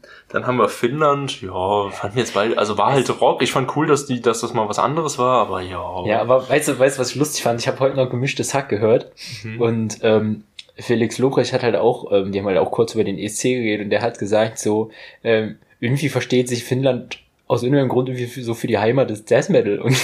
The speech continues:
Speaker 2: <laughs> keiner weiß warum. Hab ich gedacht, das stimmt irgendwie so, die haben ja auch, irgendwie haben die immer so Nummern, weil die
Speaker 1: Ja,
Speaker 2: irgendwie
Speaker 1: aber die
Speaker 2: mit den
Speaker 1: feiern das auch, also das
Speaker 2: Ja.
Speaker 1: ist doch auch echt, ähm,
Speaker 2: Ja,
Speaker 1: beliebt,
Speaker 2: aber
Speaker 1: so Musik.
Speaker 2: Also ich fand aber, also, keine Ahnung, es ist, also das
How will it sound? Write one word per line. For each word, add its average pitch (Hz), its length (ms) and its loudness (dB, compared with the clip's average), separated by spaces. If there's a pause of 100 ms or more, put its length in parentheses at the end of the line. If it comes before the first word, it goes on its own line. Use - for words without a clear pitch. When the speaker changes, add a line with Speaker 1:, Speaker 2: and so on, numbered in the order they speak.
(120)
Speaker 2:
<laughs> - 200 -2
keiner 175 240 0
weiß 196 300 4
warum. 147 460 0 (180)
Hab - 80 0
ich 175 120 0
gedacht, 165 220 4
das 143 220 -6
stimmt 208 340 0
irgendwie 165 400 0
so, 139 160 4
die 131 140 4
haben 139 100 2
ja 131 120 4
auch, 139 180 2
irgendwie 151 280 2
haben 156 120 0
die 147 120 2
immer 170 220 4
so 151 140 2
Nummern, 135 560 0
weil 117 120 -2
die 127 100 -4
Speaker 1:
Ja, 110 60 2 (140)
Speaker 2:
irgendwie 98 40 4
Speaker 1:
aber 110 120 2
die - 60 2
Speaker 2:
mit 139 60 0
den 143 60 2
Speaker 1:
feiern 135 260 4
das 98 180 -2
auch, 98 200 4
also 98 220 0
das 127 140 6
Speaker 2:
Ja. 143 140 6
Speaker 1:
ist 131 40 6
doch 131 100 6
auch 101 180 2
echt, 110 280 -4
ähm, 113 400 -4
Speaker 2:
Ja, 135 220 4
Speaker 1:
beliebt, 120 180 0
Speaker 2:
aber 120 100 0
Speaker 1:
so 113 140 -2
Musik. 107 520 -8
Speaker 2:
Also 104 160 -4
ich 98 120 -8
fand 110 180 -6
aber, 92 300 -2
also, 104 400 0 (300)
keine 104 200 -6
Ahnung, 107 300 -6 (160)
es 107 160 -10 (140)
ist, - 180 -14
also 101 180 -8 (100)
das - 360 -8